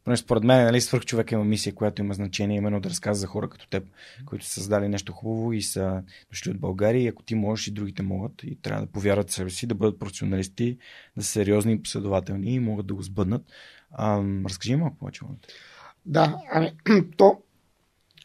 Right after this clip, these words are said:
Speaker 2: продукта, за да стигнем до, до, а, до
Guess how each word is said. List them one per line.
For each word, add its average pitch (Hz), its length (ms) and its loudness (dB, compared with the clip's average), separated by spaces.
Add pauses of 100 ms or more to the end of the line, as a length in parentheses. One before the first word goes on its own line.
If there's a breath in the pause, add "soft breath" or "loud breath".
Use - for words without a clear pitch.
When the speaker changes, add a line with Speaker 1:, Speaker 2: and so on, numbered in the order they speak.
(180)
Speaker 2:
продукта, 170 680 10
за 151 140 6
да 156 80 6
стигнем 165 340 6
до, 143 120 4
до, 151 580 4 (240)
а, 127 320 -6 (1200)
до 139 260 -4